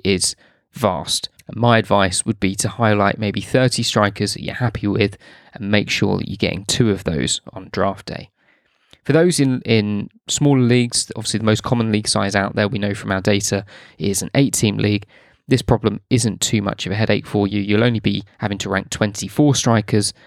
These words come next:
and from that you will be able to get a decent set of three. Anyway, I'm not gonna discuss the top two because there's not much meat to chew on there, but at number three in my striker ranks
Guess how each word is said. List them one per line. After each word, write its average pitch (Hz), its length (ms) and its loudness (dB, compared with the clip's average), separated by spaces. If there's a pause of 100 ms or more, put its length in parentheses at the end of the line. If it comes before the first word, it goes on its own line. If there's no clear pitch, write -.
(200)
and 110 120 -18
from 110 240 2
that 98 300 -2
you 117 60 -6
will 123 180 0
be 101 140 0
able 95 100 -4
to - 140 -6
get 98 240 -2
a 113 60 -10
decent - 440 -6
set - 220 -4
of - 100 -18
three. 104 400 0 (100)
Anyway, 98 460 -4
I'm 117 80 -4
not 156 120 4
gonna 156 180 4
discuss 117 420 0
the - 80 -6
top - 240 -2
two 120 300 2 (320)
because 101 220 0
there's 104 140 0
not 120 160 0
much - 240 -4
meat 110 200 -2
to - 40 -6
chew 110 240 0
on 101 160 0
there, 101 220 0
but 101 160 -2
at - 180 -2
number 135 220 0
three 156 500 2
in 110 60 0
my 104 140 0
striker 98 400 -4
ranks 92 340 -6